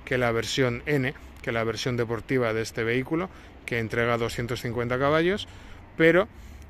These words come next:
eh, bueno, como digo, no lleva una suspensión deportiva, ni lleva unos reglajes deportivos, ni lleva un diferencial autoblocante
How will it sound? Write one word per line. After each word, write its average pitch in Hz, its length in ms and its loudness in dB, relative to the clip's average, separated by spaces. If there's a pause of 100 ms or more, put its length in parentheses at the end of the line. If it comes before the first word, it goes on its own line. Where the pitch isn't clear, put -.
(160)
eh, 127 380 2
bueno, 135 320 0
como 110 240 -4
digo, 120 240 0
no 120 180 0
lleva 120 360 2
una 120 160 -2
suspensión 113 560 -6
deportiva, 170 680 2
ni 147 120 0
lleva 113 260 0
unos 117 240 -2
reglajes 113 420 -2
deportivos, 156 640 0
ni 131 100 -2
lleva 117 220 0
un 117 80 -2
diferencial 110 500 -4
autoblocante 131 680 -2